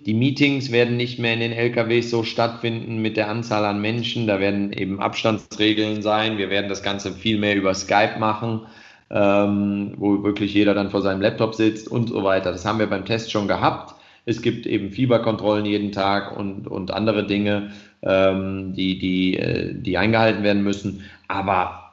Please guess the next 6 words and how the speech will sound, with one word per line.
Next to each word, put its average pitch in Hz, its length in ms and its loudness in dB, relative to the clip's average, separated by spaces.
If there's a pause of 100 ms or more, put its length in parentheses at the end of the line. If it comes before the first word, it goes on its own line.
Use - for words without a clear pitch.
(140)
insgesamt 113 1200 2
wird 110 180 4
das 101 160 4
auf 90 240 0
den 87 160 -4
Rennbetrieb, 117 960 2